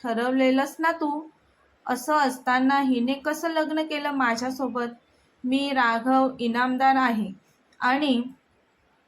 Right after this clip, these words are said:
माझं लग्न एका मोलकरणीसोबत? How disgusting.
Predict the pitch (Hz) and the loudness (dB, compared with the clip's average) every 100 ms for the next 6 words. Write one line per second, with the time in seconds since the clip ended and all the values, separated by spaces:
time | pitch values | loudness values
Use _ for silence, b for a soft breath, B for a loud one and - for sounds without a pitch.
0 | _ _ 254 269 254 240 311 339 294 302 | _ _ 0 2 2 2 0 0 -2 0
1 | 311 302 269 285 285 269 233 214 214 285 | 0 0 -2 0 -2 0 0 0 -2 -4
2 | 302 330 320 311 269 320 - _ _ _ | -4 -6 -4 -4 -2 -4 -6 _ _ _
3 | _ _ _ _ _ 339 403 302 254 220 | _ _ _ _ _ 0 2 2 0 -2
4 | - 262 262 262 - 240 | -4 -2 -2 -2 -4 -2